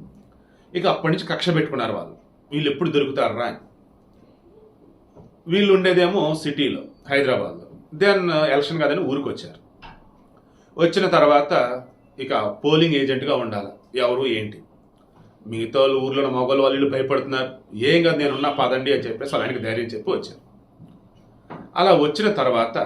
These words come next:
ఇక కత్తులు, గొడ్డళ్ళు, అసలు ఏది పడితే అది అన్నట్టు. వీళ్ళ భర్తను ఎంత ఘోరంగా కొట్టారంటే, తీవ్ర గాయాలతో ప్రాణాపాయ స్థితిలో ఆయన ఉన్నారు.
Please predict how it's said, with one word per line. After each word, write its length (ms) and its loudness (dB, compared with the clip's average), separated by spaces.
ఇక 160 -10
కత్తులు, 600 -2
గొడ్డళ్ళు, 720 -2
అసలు 240 -10
ఏది 280 6
పడితే 220 6
అది 100 4
అన్నట్టు. 500 -2
వీళ్ళ 240 2
భర్తను 360 0
ఎంత 180 0
ఘోరంగా 240 4
కొట్టారంటే, 520 -2
తీవ్ర 320 4
గాయాలతో 380 6
ప్రాణాపాయ 340 0
స్థితిలో 320 0
ఆయన 120 2
ఉన్నారు. 400 -4